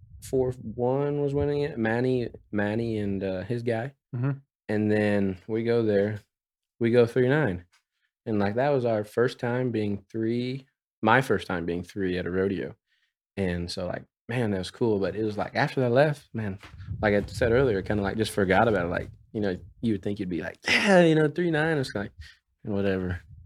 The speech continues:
Speaker 1: And we go, I'm trying to think what we went after. Jackson. Rap-, uh, we went to Rapid City, and I don't like Rapid City. I feel, I feel so behind up there. Anyways, the steers were big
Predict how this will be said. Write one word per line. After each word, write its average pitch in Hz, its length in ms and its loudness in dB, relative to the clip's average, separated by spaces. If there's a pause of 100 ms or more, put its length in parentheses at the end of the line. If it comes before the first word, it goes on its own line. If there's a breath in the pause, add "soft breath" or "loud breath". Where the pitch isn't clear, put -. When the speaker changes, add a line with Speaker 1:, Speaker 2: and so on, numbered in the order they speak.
(420 soft breath)
Speaker 1:
And 110 120 -2
we 104 80 0
go, 113 340 2 (840)
I'm 156 120 -10
trying 139 220 -6
to - 20 -10
think 123 160 -2
what 117 80 0
we 110 60 0
went 107 200 -6
after. 107 460 -6 (340)
Jackson. 101 480 -6 (160)
Rap-, 117 280 0
uh, 113 60 0
we 120 80 0
went 120 140 -4
to 110 40 -6
Rapid 113 300 0
City, 120 320 -4 (920)
and 98 180 -2
I 110 140 -4
don't 110 160 -4
like 92 180 -8
Rapid 92 220 -10
City. 95 320 -6 (140)
I 110 60 -12
feel, 104 260 -8
I 95 100 -6
feel 104 220 -4
so 104 300 0
behind 110 380 -2
up 92 120 -8
there. 98 260 -4 (560)
Anyways, 104 420 -2
the 107 160 -10
steers 127 360 -2
were 92 100 -8
big 131 560 2